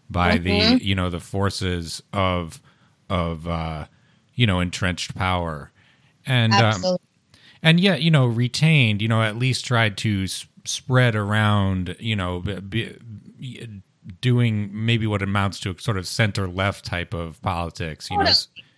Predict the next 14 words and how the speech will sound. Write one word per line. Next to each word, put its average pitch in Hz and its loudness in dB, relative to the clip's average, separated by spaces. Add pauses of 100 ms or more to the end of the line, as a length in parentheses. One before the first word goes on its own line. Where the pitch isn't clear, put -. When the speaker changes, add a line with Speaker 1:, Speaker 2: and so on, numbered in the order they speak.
(240)
Speaker 1:
yeah, 87 -2
and, 95 -6
and 113 4
not 117 4
just 104 2 (640)
Speaker 2:
Social, 311 2
social 339 0
democratic, 277 0
center-left. 254 -4
I 220 -2
mean, 220 -4
that 214 2
I 220 0
would 214 -10